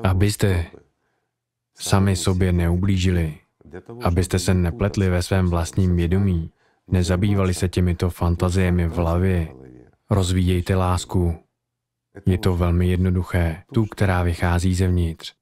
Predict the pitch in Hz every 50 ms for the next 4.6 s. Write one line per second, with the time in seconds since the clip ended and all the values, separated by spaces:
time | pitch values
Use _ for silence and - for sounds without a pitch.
0 | _ _ 87 92 120 - 101 92 90 - - 104 104 101 101 - - 101 95 -
1 | 95 - 92 90 87 90 87 98 92 90 87 90 85 - 98 95 90 85 92 90
2 | 85 85 90 87 82 80 73 65 64 65 65 65 69 76 76 - _ _ _ _
3 | _ _ - 98 87 90 87 95 92 85 82 85 92 90 92 92 - - 104 95
4 | 87 90 87 90 87 87 87 85 82 80 69